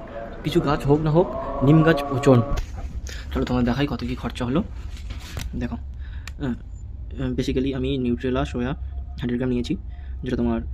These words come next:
দু টাকা পঁচিশ করে পড়লো, মানে দু, দু, টু পয়েন্ট টোয়েন্টি ফাইভ দিরাম অ্যামাউন্ট। আর অনিয়ন বিগ ইন্ডিয়ান নিলাম তিনশো গ্রামের মতন, আট, আট দিরাম করে, এ, যাচ্ছে রেট, টু পয়েন্ট সিক্সটি দিরাম নিল।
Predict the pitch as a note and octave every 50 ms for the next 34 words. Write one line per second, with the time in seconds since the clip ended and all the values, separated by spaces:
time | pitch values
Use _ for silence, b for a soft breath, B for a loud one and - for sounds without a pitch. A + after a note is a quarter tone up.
0 | B B B B B B - - - - - - A#2+ B2 B2+ A#2+ B2+ A#2 C3+ -
1 | - C3 B2 B2 A#2+ A#2 G2 G#2 - - - - - - B2 A#2+ C3+ - - -
2 | C#3+ D3 D#3+ C#3+ - B2+ A#2+ A#2 A#2+ B2 A#2+ A#2+ B2+ A#2+ A#2+ A#2+ A#2+ B2 - A#2+
3 | A#2+ A#2 A#2 A#2 A#2+ A#2+ D#3+ A3 - - - - - - - - - - B B
4 | B B B B B2+ A#2+ A#2 A#2+ A#2+ - - - - C3+ B2 A#2+ A#2+ A#2 A#2 -
5 | B B B B - B2 A#2+ B2 B2 B2 B2+ A#2+ - B2 A#2+ - - - - -
6 | - - C3 B2 A#2 A#2+ A#2 A#2+ B2 - - - - - - - B2 B2 B2 C3+
7 | F3 B B B B B - B2 A#2+ - A2+ A#2 A#2 A#2 A#2 A#2 A2+ - G3+ -
8 | - - - - - - - - B2 - - - - A#2+ A#2 B2 A#2+ A#2+ A#2+ A#2+
9 | A#2+ A#2 A#2 A#2+ B B B B B B - - - - B2 B2 A#2+ A#2 A2+ A2
10 | G#2+ - - - - - - - B2 A#2+ - - B2+ B2 C#3 - - - - -
11 | - - - - - - - - - - - - B2+ A#2+ B2 A#2+ A2 A#2+ - B2
12 | A#2+ A#2+ B2 A#2+ D3